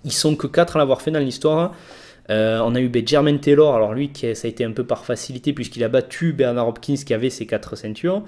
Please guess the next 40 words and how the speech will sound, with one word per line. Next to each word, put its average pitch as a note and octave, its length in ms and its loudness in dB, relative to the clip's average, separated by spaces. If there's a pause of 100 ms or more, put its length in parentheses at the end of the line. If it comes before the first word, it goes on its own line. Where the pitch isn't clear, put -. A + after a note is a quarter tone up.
(520)
Euh, A2+ 120 2
Terence B2+ 340 -2
Crawford D#3+ 500 2
l'a A#2+ 140 0
fait - 200 -2
de C#3 140 -2
réunifier A#2+ 500 -6
toutes - 300 -10
les A2+ 100 -4
ceintures C#3+ 420 -6
et, C3+ 280 2
euh, G#2 360 -2
le G#2+ 100 -6
plus C#3 240 -6
récent, C3 360 -2
ça B2+ 80 -2
a - 20 0
été A#2 140 -2
Alexander B2+ 440 0
Usyk A#2 500 -4
en A#2+ 80 -2
deux A#2+ 140 -4
mille B2 120 -4
dix-huit. G#2+ 440 -8 (720)
Mais C3+ 120 0
c'est B2+ 200 -2
très, - 180 2
très D#3+ 240 2
rare C3 260 0
que - 60 -14
ça G#2+ 160 0
arrive C3+ 220 -2
et B2 60 0
généralement, A#2 500 -2
ça - 420 -6
dure A#2 200 -6
pas A#2+ 100 0
longtemps. G#2 360 -2 (960)
Donc C#3+ 400 2
voilà, B2+ 400 2